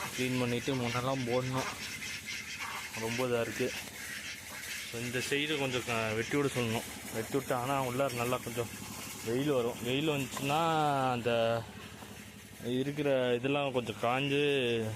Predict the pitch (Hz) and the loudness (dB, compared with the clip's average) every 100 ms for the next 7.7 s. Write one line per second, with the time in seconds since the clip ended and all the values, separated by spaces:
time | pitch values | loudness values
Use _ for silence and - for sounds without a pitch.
0 | 107 - 120 131 131 127 - - - - | -6 -2 2 4 2 -2 -10 -12 -12 -10
1 | - - - - - - - - - - | -10 -10 -10 -10 -12 -12 -12 -12 -12 -10
2 | - 117 113 113 117 117 120 123 113 - | -8 -4 -2 -2 -2 0 0 0 -2 -8
3 | - - - - - - - - 110 123 | -10 -10 -10 -10 -10 -12 -12 -6 -2 0
4 | 135 135 139 - 123 117 123 123 117 110 | 2 0 -2 -6 -4 -2 0 0 -2 -2
5 | 131 120 - 131 - - - - - - | -2 -2 -4 -4 -4 -8 -10 -12 -12 -12
6 | - - - - - - - - - 113 | -12 -12 -12 -12 -12 -14 -14 -14 -12 -8
7 | 120 123 117 107 107 120 120 | -4 -2 -2 -2 -2 -2 -2